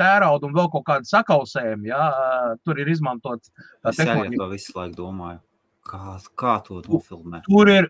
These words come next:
Speaker 1: tur, vecīt, tur ir tādas kameras, tur ir tādi mēdīji visam tam. Te viss pasaules uzmanība ir piesakot, jo saprot,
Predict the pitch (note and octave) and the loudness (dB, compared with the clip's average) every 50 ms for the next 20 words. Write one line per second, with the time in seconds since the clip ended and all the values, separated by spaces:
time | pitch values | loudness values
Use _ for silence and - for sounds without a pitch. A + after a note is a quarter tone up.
0 | _ - F3 D#3+ D3 D3 D#3+ E3+ D#3 - D#3+ C#3 - - D#3+ D#3+ D3+ C#3 A#2+ - | _ 2 2 4 4 4 2 2 2 0 -2 -2 -2 -2 0 0 0 0 -2 -2
1 | - C3+ B2 A#2 G#2+ G#2 G2+ G2+ G#2+ C3 F3 F#3+ - - - B3+ G#3+ F3+ D3 B2+ | 0 0 2 2 2 0 0 -2 0 2 0 0 0 -2 -2 0 2 2 2 0
2 | A#2 G2+ G2 - - - D#3 C#3 C#3 C3 A#2 - _ - C#3 A#2+ A2+ A2 A2 A2 | -2 -2 -4 -8 -4 -2 0 0 0 -2 -4 -4 _ 0 2 2 4 4 2 2
3 | A2+ A#2+ C3+ D#3+ G3 G3+ G#3 G#3 G#3 G#3 A3 A3+ F3+ D#3 C#3 A#2+ A#2 A2 A2 - | 2 2 2 2 2 2 2 2 2 2 2 2 0 0 -2 -2 -2 -4 -4 -8
4 | - - _ - - - C3+ D3 D3 - C3+ A2 G#2 - A2+ G#2 - - _ _ | -14 -20 _ -18 -10 -6 -4 -4 -2 -2 -2 -4 -4 -6 -8 -10 -10 -12 _ _
5 | - - - - E3 D#3 D3+ D3 F#3+ G#3+ - - - - - F#3 G3+ G#3 - E3+ | -8 -4 0 2 4 4 4 4 4 2 2 0 -2 2 4 6 6 6 4 4
6 | D#3+ D#3+ D#3 F#3 A#3 A3+ A3 G3 F3 D#3+ D3+ C#3+ C#3 B2 - F3+ F3+ E3+ - C#3 | 2 4 4 4 4 4 6 6 4 4 2 0 -2 -2 0 0 0 0 0 -4
7 | C3 B2+ C3 C3+ C3+ - G3+ G#3+ A#3 F#3+ A#2+ A#2 | -8 -8 -8 -4 0 0 2 2 2 2 0 0